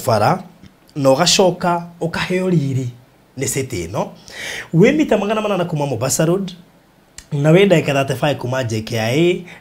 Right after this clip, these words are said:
ndagĩka ikũmi kuma Machakos Junction, na nĩ mũgũnda wĩ handũ hathaka mũno mũno makĩria. Ĩno nĩ project very prime. Ĩ hakuhĩ gũkũguna tondũ the moment wagũra ona ũkĩrĩ na mĩeri ĩrĩ no wendie goro makĩria kũringana na ũrĩa Konza City ĩrakwo.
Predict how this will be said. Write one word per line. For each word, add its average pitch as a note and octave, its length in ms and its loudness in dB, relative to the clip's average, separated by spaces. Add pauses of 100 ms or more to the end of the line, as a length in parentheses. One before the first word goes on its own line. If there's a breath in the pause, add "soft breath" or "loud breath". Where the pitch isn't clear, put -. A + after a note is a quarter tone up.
(120)
ndagĩka D3+ 420 -4
ikũmi F3 260 0
kuma G#3 340 -2
Machakos D3+ 600 -2
Junction, B2+ 520 -4 (360)
na B2+ 80 -10
nĩ C3 80 -4
mũgũnda B2 320 -4
wĩ G#2 120 -8
handũ A2+ 300 -8
hathaka F#2+ 340 -12
mũno G3 340 0
mũno G3+ 220 -4
makĩria. F3+ 420 -4 (140)
Ĩno F3+ 120 -4
nĩ F#3 100 0
project D#3 480 -4 (200)
very F#3+ 200 -2
prime. F3 460 2 (840 loud breath)
Ĩ F#3+ 160 4
hakuhĩ G#3 320 6
gũkũguna F#3 480 4
tondũ C#3 300 -2
the D3+ 100 4
moment G#3 380 6
wagũra G#3 440 8
ona F3 140 4
ũkĩrĩ E3 240 0
na D#3+ 100 2
mĩeri D3 440 0
ĩrĩ C3 120 -2
no C3+ 100 -4
wendie B2 340 -4
goro A#2 200 -4
makĩria E3 560 2
kũringana A2+ 360 -2
na G#2+ 80 -4
ũrĩa A2+ 140 -4
Konza A2+ 260 -6
City G2+ 320 -10
ĩrakwo. F#2 340 -8